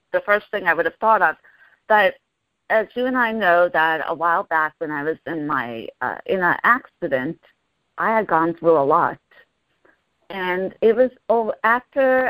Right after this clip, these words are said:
a year following the accident, I had decided to entertain a healing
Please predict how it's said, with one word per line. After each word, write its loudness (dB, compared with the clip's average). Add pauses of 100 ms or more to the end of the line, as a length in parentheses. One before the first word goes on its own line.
a 0
year -2
following 0
the 0
accident, -2
I 0
had -2
decided -2 (200)
to -2
entertain -6
a -8
healing 0